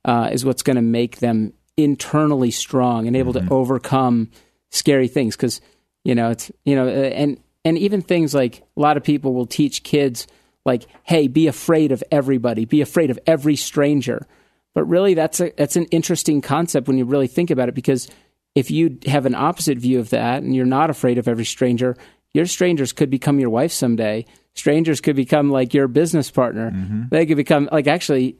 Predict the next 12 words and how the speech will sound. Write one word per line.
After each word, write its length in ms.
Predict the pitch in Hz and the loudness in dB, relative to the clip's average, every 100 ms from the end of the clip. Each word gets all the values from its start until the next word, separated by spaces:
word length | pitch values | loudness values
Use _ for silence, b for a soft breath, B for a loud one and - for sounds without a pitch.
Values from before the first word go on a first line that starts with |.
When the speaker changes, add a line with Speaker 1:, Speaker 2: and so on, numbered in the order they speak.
| - | -4
Speaker 1:
actually, 280 | 156 165 139 | -2 0 -2
you 120 | 143 | 0
sp-, 320 | 170 - - - | -2 -6 -16 -20
you 240 | - - 165 | -8 -2 -2
spend 320 | - 180 151 | 0 0 0
your 80 | 120 | 0
whole 240 | - 170 | 2 2
life 240 | 160 156 - | 2 0 0
trying 160 | 127 | -2
to 80 | 123 - | 0 0
overcome 600 | 156 131 - - 143 131 | 0 0 -4 -4 -2 0
that. 300 | 110 104 | -2 -6